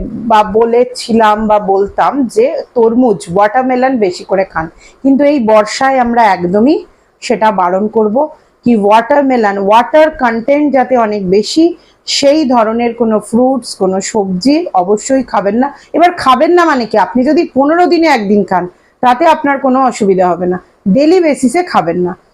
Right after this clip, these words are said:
এই সময় তাহলে গ্রীষ্মে, আহ, কি হচ্ছে? আম।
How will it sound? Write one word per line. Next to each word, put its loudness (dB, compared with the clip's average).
এই 2
সময় 0
তাহলে 4
গ্রীষ্মে, 0
আহ, 0
কি 2
হচ্ছে? 0
আম। 0